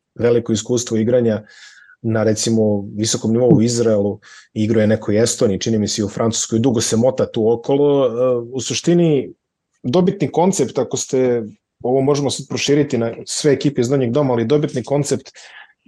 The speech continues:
za opstanak u aba ligi je da imate čoveka koji će vam garantovati dvadeset, dvadeset pet poena. I ako imate uvek nekoga ko je raspoložen da to uradi, to može biti velika nadmoć, kao što je Toni već rekao u slučaju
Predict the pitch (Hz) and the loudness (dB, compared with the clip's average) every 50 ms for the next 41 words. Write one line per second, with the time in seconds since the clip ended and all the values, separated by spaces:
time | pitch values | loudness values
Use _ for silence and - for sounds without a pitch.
0 | - _ _ _ _ - - 139 117 113 120 127 123 123 123 123 120 120 117 113 | -20 _ _ _ _ -10 -6 -4 -4 0 0 2 4 4 4 4 4 4 2 0
1 | 110 - - 135 135 131 - - 165 135 123 - - 131 135 139 135 127 127 120 | -2 -2 -2 -2 -2 -2 0 0 0 0 0 -2 0 0 2 2 2 2 2 2
2 | 131 143 139 135 135 131 131 120 113 120 120 131 135 147 139 139 - - 131 123 | 2 2 0 0 2 2 2 2 2 0 0 0 0 -2 -2 -4 -4 -2 0 0
3 | 123 120 110 - - 123 123 131 131 131 123 - - 113 117 110 - 117 113 113 | 2 0 0 -2 -2 0 0 0 0 -2 -4 -4 -2 -2 -2 -2 -2 -2 -2 0
4 | 113 113 127 131 131 131 117 123 120 117 110 117 - - 117 113 110 107 104 101 | 0 0 0 0 0 -2 0 0 0 -2 -2 -4 -4 -2 0 0 0 -2 -4 -6
5 | 113 135 135 135 131 120 117 120 131 127 117 104 117 120 120 107 - - 123 107 | -12 -14 -14 -12 -10 -6 -2 2 2 2 2 2 2 2 0 0 0 -2 -2 -4
6 | - - - 110 110 107 101 98 - _ - - - - - _ _ - 123 123 | -4 -4 -6 -4 -4 -4 -4 -6 -8 _ -20 -20 -20 -20 -20 _ _ -4 0 2
7 | 127 127 127 127 123 117 113 107 110 113 - - 127 131 139 151 156 156 - 143 | 4 4 4 4 4 4 2 2 0 -2 -2 0 0 2 2 2 0 0 0 0
8 | 123 151 160 151 147 117 - 135 156 151 - 135 123 123 117 - 123 120 120 110 | 2 4 4 4 4 4 2 2 0 2 2 0 0 0 0 0 0 0 0 -2
9 | - - 131 135 147 131 113 113 117 113 110 - - 131 120 123 131 139 131 120 | -2 -2 0 0 0 0 0 0 -2 -2 -2 -2 -2 0 0 2 2 0 0 0
10 | 123 110 - 131 123 123 127 120 117 120 107 117 123 120 - - 123 117 107 107 | -2 -4 -2 -2 -2 0 -2 -2 -2 -2 -2 -4 -4 -4 -2 -2 0 0 0 -2
11 | - - - - - _ _ - 107 117 123 131 131 131 - 120 117 120 131 139 | -6 -14 -20 -20 -20 _ _ -4 0 2 2 2 2 0 0 0 0 2 2 2
12 | 123 117 104 - - - 113 107 - - - 107 104 98 101 - - 117 117 110 | 2 0 -2 -2 -2 -2 -2 -2 -2 -2 -2 -2 -2 -2 -4 -4 -2 0 0 2
13 | 110 117 113 - - 113 123 120 - - 113 107 104 101 98 - - 120 117 - | 2 2 2 2 2 2 2 2 2 0 0 2 2 2 0 -2 -2 -2 -2 0
14 | - 104 | 0 0